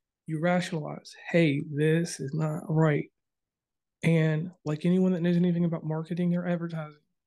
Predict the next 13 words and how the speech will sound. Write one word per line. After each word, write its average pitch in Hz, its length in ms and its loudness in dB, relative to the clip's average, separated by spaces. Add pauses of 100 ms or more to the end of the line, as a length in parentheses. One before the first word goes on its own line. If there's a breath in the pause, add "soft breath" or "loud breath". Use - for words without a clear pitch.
(720)
the 151 80 -2
marketing 175 480 4
portion 170 380 -4
of 160 120 0
your 156 140 0
mind 160 600 0
said 143 280 -4
this, 170 440 -6 (720)
"I 190 640 2 (220)
know 165 560 0
how 160 580 -6 (180)
to 160 160 -2
help 143 340 -6